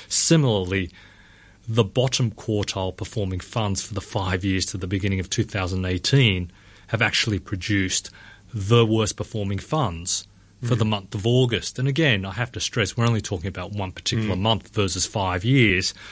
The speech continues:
Speaker 1: And that would suggest that past performance does make a difference. I think it, what it really does show is that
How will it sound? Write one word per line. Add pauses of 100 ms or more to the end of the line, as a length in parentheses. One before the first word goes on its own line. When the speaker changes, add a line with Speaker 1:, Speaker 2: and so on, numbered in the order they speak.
(520)
Speaker 1:
And
that
would
suggest
that
past
performance
does
make
a
difference.
I
think
it, (120)
what
it (120)
really
does
show
is
that